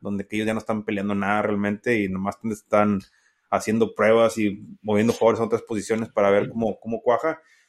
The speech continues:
Pero bueno, regresando a Kansas, pues bien, el picheo, realmente el picheo, eh, muy bien,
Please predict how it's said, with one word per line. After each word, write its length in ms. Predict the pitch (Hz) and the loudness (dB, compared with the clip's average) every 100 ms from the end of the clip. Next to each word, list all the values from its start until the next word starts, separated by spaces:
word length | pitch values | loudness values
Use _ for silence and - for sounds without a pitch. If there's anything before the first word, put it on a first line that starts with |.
| _ _ _ _ | _ _ _ _
Pero 180 | 120 127 | 4 6
bueno, 380 | 143 123 98 - - | 8 6 4 -4 -8
regresando 440 | 123 117 127 139 | -2 2 4 6
a 200 | - 113 | 6 4
Kansas, 240 | 123 127 151 | 0 0 -4
pues 160 | 117 | -4
bien, 160 | 104 123 | -2 -2
el 140 | 104 | -4
picheo, 320 | 98 - 117 | -8 0 2
realmente 400 | 131 123 123 117 | 2 2 -2 -4
el 80 | 127 | -8
picheo, 1000 | - - 113 120 123 110 95 92 87 98 | -10 -4 2 6 8 6 4 0 -6 -12
eh, 80 | 95 _ _ | -12 _ _
muy 200 | 110 110 | -4 -2
bien, 420 | 98 101 123 135 | 2 4 2 0